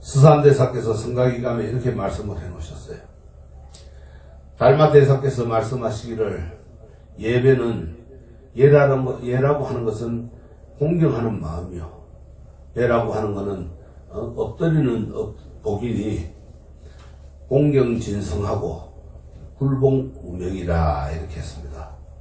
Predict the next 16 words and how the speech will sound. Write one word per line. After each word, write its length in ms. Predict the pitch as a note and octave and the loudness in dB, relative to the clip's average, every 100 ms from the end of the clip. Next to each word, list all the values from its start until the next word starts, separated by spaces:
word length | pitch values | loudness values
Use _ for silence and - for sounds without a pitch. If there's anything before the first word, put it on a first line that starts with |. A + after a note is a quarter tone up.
| - - - - | -20 -20 -20 -16
어, 380 | - - E2+ D#2+ - | -8 -6 -6 -8 -2
공경진성. 760 | C3+ B2+ G#2 - F2 D#2 D#2+ - - - - | 0 0 -2 -6 -8 -6 -6 -8 -12 -18 -10
우리 160 | A#2 A#2 | -6 -4
공경하면은 920 | C3+ D3 C3+ C3+ A#2+ A2+ A#2 G2+ - - - - | 0 2 2 2 0 -2 -2 -2 -6 -12 -18 -6
자기의 440 | A2 G#2+ B2 A#2+ | -2 0 0 0
참 280 | - C3 B2+ | -2 -2 -2
성품이 680 | - B2+ A#2 C#3 C3+ - D#2+ - - - - - - - | -2 -6 -4 -2 0 -2 -6 -12 -20 -20 -20 -20 -20 -18
있고, 300 | - - - - - - - - - - - - | -14 -12 -12 -12 -16 -18 -20 -20 -20 -20 -20 -10
굴복무명이라고 1040 | - C#3 C3 C3 A#2+ A2 A2 A2 G#2 G2 G2 | -2 2 6 6 6 2 0 0 2 2 0
하는 140 | G2 | -2
것은 280 | G2+ G2+ F2+ E2 - - - | -2 -2 -4 -8 -14 -12 -2
굴복을 420 | C#3+ C#3 C3 A#2+ | 2 4 4 2
함으로 360 | C3 A2+ G#2 | -2 -2 -2
인해서 260 | G2+ F2+ G2+ | -4 -4 -4
내 340 | G#2 A2+ A2+ A2+ - - | 4 6 6 2 -10 -2
어리석음, 520 | G#2 G#2+ - G#2+ D#2+ | 0 0 0 -2 -4